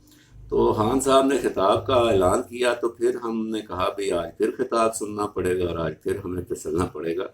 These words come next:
तो वो शुक्र है कि वो डीजी आईएसआई और मिलिट्री चीफ साहब वहाँ पे पहुँचे और उन्होंने कहा, "ये आप क्या", उन्होंने उनको मशवरा दिया कि, "आप छोड़ दें इन बातों को,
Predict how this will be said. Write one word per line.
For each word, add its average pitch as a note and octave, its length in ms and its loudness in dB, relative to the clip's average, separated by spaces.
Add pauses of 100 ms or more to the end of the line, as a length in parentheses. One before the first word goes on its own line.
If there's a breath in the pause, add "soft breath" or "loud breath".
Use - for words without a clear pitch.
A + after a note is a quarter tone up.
(600 soft breath)
तो G#2+ 200 4
वो A2+ 100 4
शुक्र C#3 380 2
है C#3+ 80 6
कि C#3 120 0
वो C3 140 4
डीजी A#2 380 2
आईएसआई A2 540 0
और G#2 220 0
मिलिट्री G2 320 -6
चीफ F#2+ 280 -2
साहब F#2+ 280 -4
वहाँ E2+ 260 -4
पे F2+ 140 -4
पहुँचे G#2+ 360 -2
और A2 140 2
उन्होंने G2 300 -2
कहा, F#2 260 -2
"ये A2+ 180 0
आप F2+ 320 0
क्या", F#2+ 340 -2 (560 loud breath)
उन्होंने F3 380 6
उनको A#2 360 2
मशवरा F#2 340 0
दिया D#2+ 300 -2
कि, C3 140 -2
"आप A2+ 260 -2
छोड़ F2 240 -2
दें G2+ 120 -2
इन D#2+ 200 0
बातों C#2+ 300 -10
को, G#2+ 300 -4